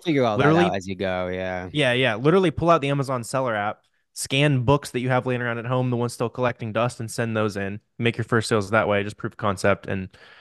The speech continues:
Speaker 2: you know, there's, there's lots of free resource, all that kind of stuff we'll get into today. But yeah, you need to make that sale with something that's free as soon as possible.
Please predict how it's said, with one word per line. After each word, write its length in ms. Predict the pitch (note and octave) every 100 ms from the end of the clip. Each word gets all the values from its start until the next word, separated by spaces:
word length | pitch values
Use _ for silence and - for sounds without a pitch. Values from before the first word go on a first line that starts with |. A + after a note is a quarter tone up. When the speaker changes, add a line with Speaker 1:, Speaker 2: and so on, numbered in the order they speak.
| _ -
Speaker 2:
you 80 | G2+
know, 80 | F#2+
there's, 240 | G2+ -
there's 200 | C3+ B2+
lots 280 | C#3+ D3 D3
of 80 | C#3
free 140 | C#3
resource, 420 | C3+ C3 C3+ C3
all 100 | C3
that 80 | B2
kind 100 | C3+
of 60 | B2
stuff 140 | A#2+
we'll 80 | A#2
get 100 | A#2
into 240 | A2+ A#2
today. 240 | G#2 G#2 G2+
But 340 | G2+ G2+ - _ _ -
yeah, 80 | G#2+
you 100 | A#2
need 120 | D3+
to 40 |
make 160 | D#3 D3
that 180 | C3 G#2+
sale 300 | C3 C3 A#2+
with 140 | A2+
something 260 | C3 B2 A2
that's 140 | -
free 340 | - B2+ A2+
as 80 | G#2
soon 160 | A2 G#2+
as 80 | -
possible. 540 | G2+ G2+ - -